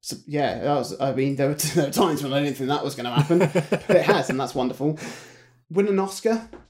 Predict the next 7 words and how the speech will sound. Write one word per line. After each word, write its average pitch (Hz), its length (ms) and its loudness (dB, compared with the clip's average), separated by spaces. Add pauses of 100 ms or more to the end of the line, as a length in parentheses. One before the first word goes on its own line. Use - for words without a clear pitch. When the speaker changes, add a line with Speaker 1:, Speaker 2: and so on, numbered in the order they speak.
(100)
Speaker 1:
which 175 400 2
I'm 170 140 2
working 175 280 2
on. 196 360 0 (100)
Um, 190 1040 0 (680)
dunno. 403 440 0 (400)
Dunno - 160 -12